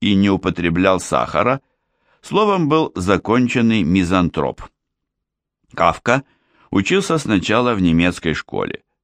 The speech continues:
Напомним, что немецкий был его родным языком, хотя он отлично знал чешский и немного французский,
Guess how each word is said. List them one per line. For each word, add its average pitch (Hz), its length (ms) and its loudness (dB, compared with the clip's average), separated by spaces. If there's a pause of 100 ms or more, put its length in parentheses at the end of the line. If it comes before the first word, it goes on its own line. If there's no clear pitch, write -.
(360)
Напомним, 101 560 0
что - 160 -2
немецкий 101 540 0
был 92 200 0
его 95 260 0
родным 76 400 0
языком, 76 600 -2 (400)
хотя 156 340 0
он 170 160 0
отлично 92 560 -2
знал 85 280 0
чешский 78 720 -4 (360)
и 92 80 -2
немного 95 460 2
французский, - 800 -4